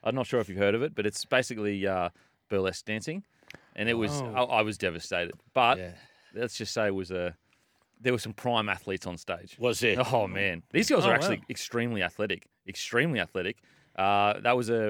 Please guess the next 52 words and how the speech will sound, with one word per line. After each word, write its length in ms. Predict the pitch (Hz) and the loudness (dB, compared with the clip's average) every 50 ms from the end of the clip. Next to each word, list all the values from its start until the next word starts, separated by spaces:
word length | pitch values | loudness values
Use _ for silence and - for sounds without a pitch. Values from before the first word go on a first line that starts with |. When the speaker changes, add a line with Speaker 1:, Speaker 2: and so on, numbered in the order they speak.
| - - | -2 -4
Speaker 1:
uh, 100 | - - - | -8 -8 -2
and 100 | 156 147 151 | 0 2 2
it 20 | |
was 120 | 156 135 | 2 0
in 180 | 185 185 165 156 | 0 0 0 0
Paris, 380 | - - 143 151 123 98 - - | 2 2 4 4 4 4 2 0
so 120 | - 117 | -2 -2
it's 120 | 113 - | -2 0
basically 240 | - 147 151 - 139 | -2 -4 -2 0 0
like 80 | 123 107 | 0 0
the 80 | 101 | 0
Moulin 360 | 107 113 120 117 113 110 101 98 | -2 -2 0 0 0 0 0 -2
Rouge 240 | 101 101 107 104 | -2 -4 -4 -2
or 60 | 110 101 | -2 -2
whatever, 260 | 107 110 120 123 156 | -2 -2 -2 -2 -2
Speaker 3:
Mm. 140 | 180 - - | -4 -4 0
Speaker 1:
but 200 | - 95 - - _ _ _ _ - | 0 0 0 0 _ _ _ _ -4
better. 300 | - 95 101 127 165 196 _ _ _ _ _ _ _ _ _ - | 0 0 2 2 0 -4 _ _ _ _ _ _ _ _ _ -2
Uh, 180 | 127 135 131 | 2 2 2
but 100 | 110 127 | 2 4
outside 300 | 135 160 170 - 165 131 | 2 2 4 4 4 4
of 60 | 113 101 | 6 6
that, 160 | 117 139 - | 4 2 4
mate, 240 | 110 110 135 - - | 0 -2 -2 -2 -4
we, 260 | 120 131 135 131 131 | -6 -4 -2 0 0
uh, 320 | 131 123 120 123 123 120 - | 0 0 0 0 -2 -2 -4
yeah, 160 | - 123 147 120 | -6 -8 -6 -6
had 100 | 110 113 | -6 -8
an 100 | 120 117 | -8 -8
incredible 380 | 104 - - 123 120 117 110 | -10 -4 -2 0 0 0 -4
time. 320 | 104 - 127 131 139 143 - | -6 -4 -4 -4 -4 -4 -2
Got 180 | - 139 135 - | 0 0 0 2
back 280 | - 127 143 156 - 131 | 2 0 0 0 -2 -8
and, 220 | 123 117 120 120 | -10 -8 -6 -6
uh, 200 | 120 120 120 120 117 _ | -6 -6 -6 -8 -12 _
ripped 240 | 117 120 117 - - | -10 -10 -10 -8 -8
into 160 | 123 107 110 | -10 -10 -10
some 160 | - - 117 | -16 -20 -20
training. 320 | - - 127 147 165 107 95 _ _ _ | -12 -8 -8 -8 -8 -8 -12 _ _ _
Speaker 3:
Italy? 420 | - 131 117 127 127 127 131 135 _ _ _ _ _ _ _ _ _ _ _ - | -4 -2 0 0 0 0 -2 -4 _ _ _ _ _ _ _ _ _ _ _ -2
Speaker 1:
Italy, 280 | 113 107 104 101 95 87 | -2 0 0 0 -2 -2
mate, 280 | 87 85 82 80 80 - - | -4 -4 -4 -4 -6 -6 -8
it's 220 | - 92 - - | -10 -10 -8 -6
so 240 | - 113 98 92 90 | -2 -2 -2 -2 -2
good. 180 | 82 92 92 92 | -4 -6 -6 -6
We, 120 | 117 131 | -8 -8
the, 100 | 113 113 | -8 -8
the 220 | 101 95 - 117 110 | -8 -8 -10 -8 0
devastating 520 | 101 131 147 165 156 - 170 151 143 131 | 2 2 2 2 0 2 2 2 2 2
thing 180 | - 139 131 127 | 0 -2 0 0
is, 120 | 120 110 | 0 -2
so 140 | - 120 107 | 0 0 0